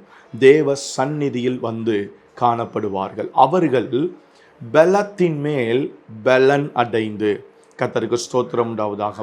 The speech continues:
பலன் அடைந்து, பலத்தின் மேல் பலன் அடைந்து.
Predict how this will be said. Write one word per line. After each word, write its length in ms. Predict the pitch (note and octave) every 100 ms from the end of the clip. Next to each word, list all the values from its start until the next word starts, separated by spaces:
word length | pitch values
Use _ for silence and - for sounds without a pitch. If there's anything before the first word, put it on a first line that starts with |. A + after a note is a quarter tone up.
| G#2+
பலன் 400 | A#2+ C#3 D#3+ D#3+
அடைந்து, 640 | B2 A#2 A2+ G#2+ G#2 G2+ - _ _ _ _ C3
பலத்தின் 600 | B2+ D#3+ F3+ F3+ F3+ F3
மேல் 340 | E3+ F3 F3+ F3
பலன் 560 | A#2 C3 C3 C#3+ D3+
அடைந்து. 680 | - A2+ A2+ A2 G#2 G#2+ G2